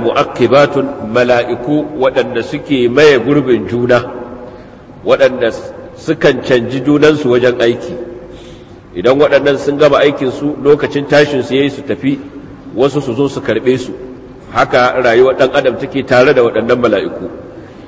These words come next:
"Min bayni yadayhi wa min khalfihi." Wannan yana nuna ihatatul lahi lahu min kullil ji-, min kullil jihat. Ubangiji ya kewaye shi da waɗannan mala'iku ta kowane ɓangare, gaba gare shi da bayansa.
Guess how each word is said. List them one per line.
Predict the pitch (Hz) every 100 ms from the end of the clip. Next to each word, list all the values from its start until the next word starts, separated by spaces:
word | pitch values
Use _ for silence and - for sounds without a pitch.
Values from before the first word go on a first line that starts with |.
| - - - - - - - 92
"Min | 127 165 160
bayni | 170 170 156
yadayhi | 131 151 156 139
wa | 120
min | 117
khalfihi." | - 123 117 85 - - -
Wannan | 123 147 139
yana | - 127
nuna | 143 135
ihatatul | 120 117 151 151 151 147 120
lahi | 123 117 104
lahu | 98 - - - -
min | 117 123 151
kullil | 165 147 117
ji-, | 110 107
min | 127 131
kullil | 165 165 139 107
jihat. | 104 107 - - - - - - - - - - 90
Ubangiji | 120 143 143 139 131 139 - - - - 92
ya | 110 139 147 143
kewaye | - 160 170 165 131 131 135
shi | - 135 123 - 113
da |
waɗannan | 131 131 127 143
mala'iku | 139 127 110 110 135
ta | 139
kowane | - 160 135 98
ɓangare, | 104 107 107 85 - -
gaba | 123 135 156
gare | 135 156 160
shi | 135
da | 113
bayansa. | 110 113 113 107 -